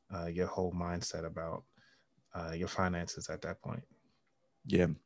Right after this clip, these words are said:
Speaker 2: Didn't have a true mindset. My mindset about money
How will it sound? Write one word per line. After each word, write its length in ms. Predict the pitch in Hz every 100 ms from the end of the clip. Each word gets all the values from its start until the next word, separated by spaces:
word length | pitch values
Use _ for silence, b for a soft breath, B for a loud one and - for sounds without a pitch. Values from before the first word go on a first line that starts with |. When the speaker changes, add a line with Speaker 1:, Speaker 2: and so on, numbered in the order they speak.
| - B B B B
Speaker 2:
Didn't 220 | - 113 117
have 140 | 107
a 80 | 98
true 220 | - 110
mindset. 640 | 98 95 90 92 - 71 -
My 240 | 92 123
mindset 520 | 120 110 110 - 101
about 360 | 90 90 82 -
money 500 | - 87 95 101 98